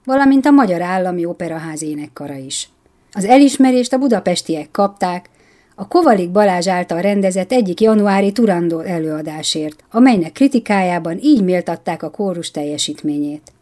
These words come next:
A kórusnak központi szerepe van a produkció magával ragadó látványvilágában. A japán kabuki színház hatására Kovalik állandó, egyenletes mozgásban tartja őket, miközben ráadásul fenségesen énekelnek.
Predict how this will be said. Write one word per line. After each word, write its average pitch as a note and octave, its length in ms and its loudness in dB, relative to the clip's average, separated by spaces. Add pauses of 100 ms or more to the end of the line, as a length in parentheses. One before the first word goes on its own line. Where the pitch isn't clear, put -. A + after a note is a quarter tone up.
(100)
A - 120 -12
kórusnak C4+ 540 4
központi G#3+ 460 0
szerepe G#3+ 420 2
van F#3 140 -4
a F#3 40 -4
produkció G#3+ 560 -2
magával G3+ 500 0
ragadó E3+ 380 -8
látványvilágában. D#3 1300 -8 (680)
A G3+ 100 -6
japán G#3+ 440 2
kabuki A3+ 400 0
színház F#3 480 -2
hatására G3+ 720 0
Kovalik G3+ 420 2
állandó, G3+ 720 2 (320)
egyenletes F3+ 680 0
mozgásban F3 600 -4
tartja D#3+ 360 -8
őket, F#3+ 480 -4 (140)
miközben C4 440 4
ráadásul G3 580 2
fenségesen E3+ 720 -4
énekelnek. C#3+ 800 -12